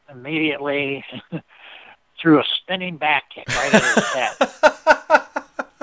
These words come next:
Speaker 1: So, so it,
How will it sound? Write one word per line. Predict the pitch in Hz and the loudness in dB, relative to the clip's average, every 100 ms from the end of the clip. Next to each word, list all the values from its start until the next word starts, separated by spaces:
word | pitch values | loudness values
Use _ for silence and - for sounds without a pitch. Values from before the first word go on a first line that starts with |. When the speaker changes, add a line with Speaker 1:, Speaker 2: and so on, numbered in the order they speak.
| - _ _ _ _ _ - - | -20 _ _ _ _ _ -14 -8
Speaker 1:
So, | 156 139 - 262 - 302 - - - - - - | -6 -6 -4 -4 0 0 2 2 2 -2 -18 -8
so | 170 156 135 127 | 0 2 2 -2
it, | 170 | -6